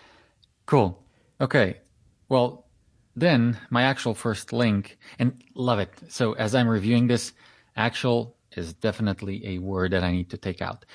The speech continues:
Quote unquotes, I actually did. So that dear listener that told me about that, you see, I took them out. Cool. So my first link is titled Web Skills by Andreas Melsen. I'm pretty sure I pronounced it correctly 'cause it's German. Jermaine, Jermaine Jackson. What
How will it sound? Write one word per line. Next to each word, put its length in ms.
Quote 180
unquotes, 420
I 120
actually 260
did. 340
So 260
that 340
dear 160
listener 360
that 200
told 200
me 60
about 320
that, 240
you 80
see, 380
I 60
took 300
them 160
out. 160
Cool. 280
So 320
my 140
first 340
link 380
is 340
titled 520
Web 220
Skills 420
by 520
Andreas 720
Melsen. 600
I'm 160
pretty 280
sure 260
I 60
pronounced 480
it 120
correctly 460
'cause 260
it's 180
German. 460
Jermaine, 440
Jermaine 300
Jackson. 380
What 260